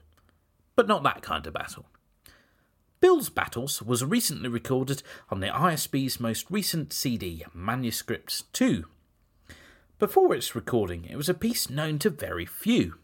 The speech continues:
Here is William Himes to share some insights into its composition and the message. Well, Bill, thank you so much for joining us on Fully Scored once again,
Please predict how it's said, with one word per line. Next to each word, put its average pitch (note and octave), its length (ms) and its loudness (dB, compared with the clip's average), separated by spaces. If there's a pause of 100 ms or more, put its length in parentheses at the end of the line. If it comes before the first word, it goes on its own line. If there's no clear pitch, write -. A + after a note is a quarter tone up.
(600)
Here D#4+ 280 4
is A2 340 -2
William F3 360 4
Himes E2+ 460 -2
to A#2+ 100 -2
share G#3+ 300 2
some C3 220 -2
insights D#3+ 580 -2 (100)
into F#3 260 0
its - 140 -4
composition A#2+ 720 -4 (400)
and A#3 220 0
the D#3+ 40 4
message. - 640 -2 (1200)
Well, G3 140 6
Bill, A3 220 6
thank G3 340 -4
you D3 100 -4
so D3+ 220 2
much C3 300 -2
for C3 100 -2
joining C3 360 2
us A2+ 300 -4
on G2+ 140 -6
Fully G#2 240 -2
Scored A2 480 0
once A2 240 0
again, E3+ 320 0